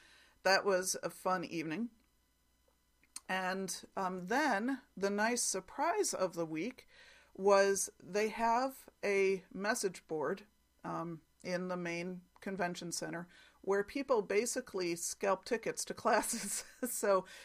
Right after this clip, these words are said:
if somebody has bought a class, registered for class, and then ends up not being able to take the class for whatever reason, they will then post it on that message board. And if you're interested in taking classes, you can look over there and see if one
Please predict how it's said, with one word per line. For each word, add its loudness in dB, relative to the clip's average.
if 6
somebody 2
has 0
bought 4
a -2
class, -2
registered -2
for -6
class, 0
and -6
then -6
ends -4
up 0
not 0
being -4
able -6
to -2
take -2
the -6
class -4
for -8
whatever -2
reason, -6
they 6
will 4
then 0
post -2
it -2
on -2
that -2
message -2
board. 2
And -2
if -6
you're -2
interested -2
in -4
taking -6
classes, -4
you -8
can -8
look -4
over -2
there -4
and -6
see -4
if -6
one -4